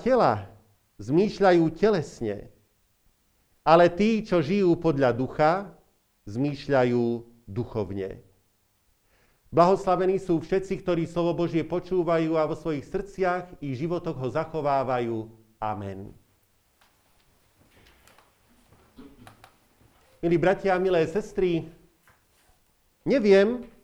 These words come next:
či ste už počuli niekedy slová kata sarka, kata pneuma.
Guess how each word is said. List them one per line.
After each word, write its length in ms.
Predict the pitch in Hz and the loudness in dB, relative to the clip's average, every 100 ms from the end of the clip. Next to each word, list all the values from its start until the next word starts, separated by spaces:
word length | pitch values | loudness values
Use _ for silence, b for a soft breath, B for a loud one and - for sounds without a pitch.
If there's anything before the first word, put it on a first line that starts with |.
| _ _ _ _ _ _ _ _ | _ _ _ _ _ _ _ _
či 80 | 180 | -10
ste 160 | - 190 | 4 6
už 180 | 175 | 6
počuli 380 | - 220 220 202 | 2 0 4 4
niekedy 400 | 180 185 202 175 | 4 4 2 -2
slová 640 | - 160 160 160 165 190 185 - _ _ _ _ _ | -2 2 6 8 6 4 -4 -20 _ _ _ _ _
kata 400 | - 208 - 160 | 4 4 4 0
sarka, 800 | - 143 131 131 - 139 185 233 - _ _ _ _ - | 2 4 4 2 0 2 0 -4 -18 _ _ _ _ 6
kata 560 | 175 185 170 160 160 | 6 8 6 6 4
pneuma. 720 | - 147 160 151 127 107 85 | 0 4 6 4 2 -2 -4